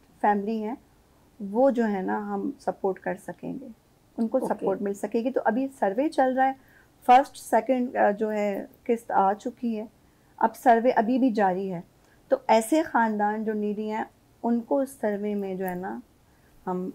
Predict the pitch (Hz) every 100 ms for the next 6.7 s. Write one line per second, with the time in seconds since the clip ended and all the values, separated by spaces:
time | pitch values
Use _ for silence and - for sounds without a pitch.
0 | - 180 - 202 185 196 202 339 _ _
1 | _ _ _ - 220 214 254 254 247 277
2 | 294 277 285 285 277 - _ _ 262 285
3 | - 254 240 254 269 262 - 233 220 240
4 | 233 233 220 226 254 226 220 233 214 -
5 | 220 214 208 240 214 196 202 - 240 214
6 | 196 185 175 170 - 220